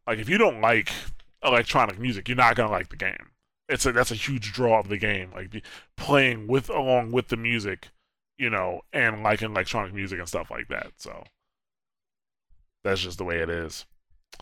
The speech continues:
Um, but yeah, that's what I've been playing. I'm pretty sure Mikey has just been playing Diablo.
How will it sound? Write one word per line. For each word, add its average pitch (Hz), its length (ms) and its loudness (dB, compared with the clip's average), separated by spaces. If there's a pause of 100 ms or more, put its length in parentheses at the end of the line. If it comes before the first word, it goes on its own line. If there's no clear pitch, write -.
(460)
Um, 78 400 -6 (400)
but 101 160 -4
yeah, 117 100 6
that's - 600 0
what 98 160 0
I've 95 180 2
been 92 160 -10
playing. 90 280 -2
I'm 87 120 -4
pretty 110 180 2
sure 101 180 0
Mikey 98 520 0
has 92 240 -2
just 95 180 -8
been 98 140 -10
playing 95 300 -6
Diablo. 92 840 2